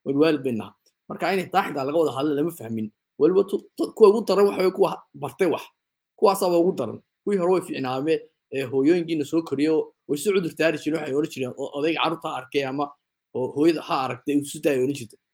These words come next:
Laakiin kuwan waxay moodayaan ba inay Denmark ay khatar ku yihiin, markaa dacwada ay familia qaar u dirayaan ama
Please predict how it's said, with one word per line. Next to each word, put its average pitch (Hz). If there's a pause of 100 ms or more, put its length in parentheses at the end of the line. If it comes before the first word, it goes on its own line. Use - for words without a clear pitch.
(140)
Laakiin 151
kuwan 185
waxay 196
moodayaan 175
ba 185
inay 160
Denmark 170 (380)
ay 131
khatar 151
ku 208
yihiin, 208
markaa 175
dacwada 170
ay 139
familia 185
qaar 170 (140)
u 170
dirayaan 160
ama 156